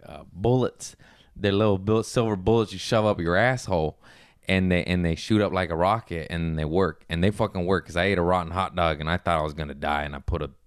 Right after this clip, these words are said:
bullet up my ass, shot up, and within minutes, I stopped puking and shitting my brains out. And I literally was army crawling to the bathroom.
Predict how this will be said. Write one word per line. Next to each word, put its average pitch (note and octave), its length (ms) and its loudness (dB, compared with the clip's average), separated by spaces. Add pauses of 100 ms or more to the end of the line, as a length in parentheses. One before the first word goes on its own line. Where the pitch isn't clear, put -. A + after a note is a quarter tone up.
bullet E2+ 300 0
up D2+ 100 -8
my D2 180 -10
ass, D#2+ 360 -6 (840)
shot F2 360 -2
up, F2 320 0 (240)
and D#2 320 -6 (120)
within E2+ 520 -4
minutes, G2+ 520 0
I E2 100 -4
stopped D#2+ 320 -2
puking F2+ 380 -4
and D2+ 260 -10
shitting - 320 -8
my D#2 120 -4
brains D#2+ 340 -2
out. D2 240 -4 (140)
And D#2 140 -4
I E2+ 160 0
literally F2+ 400 2
was D#2+ 140 -2
army F2 340 0
crawling D#2 400 -6
to C#2+ 60 -10
the D2 80 -10
bathroom. D2 460 -6